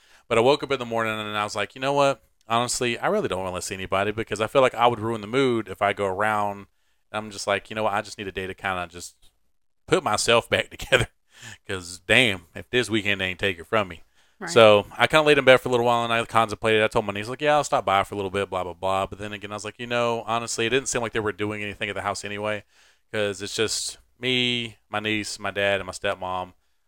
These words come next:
Speaker 1: Um, and especially my niece is about to leave. She's, you know, I ain't putting her business out there, but she leaving. She gonna wanna go do bigger and better things in other states, even though she gonna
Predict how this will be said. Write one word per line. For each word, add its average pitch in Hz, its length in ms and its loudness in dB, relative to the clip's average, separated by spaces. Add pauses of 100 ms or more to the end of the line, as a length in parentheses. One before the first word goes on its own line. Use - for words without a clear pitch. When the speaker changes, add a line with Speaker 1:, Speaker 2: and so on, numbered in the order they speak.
(100)
Speaker 1:
Um, 90 400 -8
and 101 100 -8
especially 110 320 -4
my 104 80 -2
niece 104 180 -4
is 98 100 -10
about 98 240 -4
to 101 60 -14
leave. 95 300 -8
She's, - 540 -10
you 98 80 -16
know, 90 100 -6
I 92 80 -4
ain't 98 100 -8
putting 98 120 -4
her 87 60 -6
business 90 280 -4
out 87 160 -2
there, 87 160 -4
but 87 180 -8
she - 140 -10
leaving. 92 540 -12
She - 180 -16
gonna 98 140 -10
wanna 98 160 -10
go 98 340 0 (380)
do 113 120 2
bigger 131 280 8
and 123 80 0
better 131 240 12
things 131 400 4
in 120 80 -2
other 120 160 6
states, 117 400 0
even 110 100 -8
though 113 60 -4
she 110 120 -6
gonna 92 120 -8